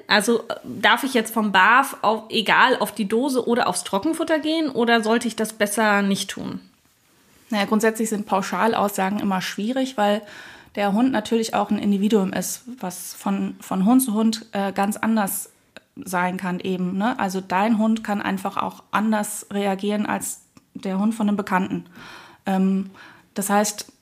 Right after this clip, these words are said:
Speaker 2: auch da wieder wichtig, frühzeitig testen, was bei meinem eigenen Hund funktioniert. Wenn ich mir jetzt überlege, ich fahre irgendwo hin,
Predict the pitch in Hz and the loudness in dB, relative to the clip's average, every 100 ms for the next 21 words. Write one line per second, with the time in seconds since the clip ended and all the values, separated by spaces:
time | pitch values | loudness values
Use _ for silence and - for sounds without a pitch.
0 | _ _ _ _ 202 202 196 214 233 233 | _ _ _ _ -2 0 2 2 2 0
1 | 220 220 220 233 220 - - 254 262 240 | 0 0 0 -2 -4 -8 -2 0 2 0
2 | 226 220 - 220 - 214 196 202 190 185 | -2 -4 -4 -4 0 -2 -2 -4 -2 -2
3 | 196 208 226 214 208 202 196 202 196 190 | 0 2 2 2 0 0 -4 -4 0 0
4 | 180 - - - - - - _ - 214 | 0 -6 -16 -20 -20 -20 -20 _ 0 2
5 | 233 208 202 - 196 190 190 185 - 185 | 2 0 -2 -4 -2 0 -2 -4 -4 -2
6 | 190 196 196 196 220 269 | 0 -2 -2 0 2 2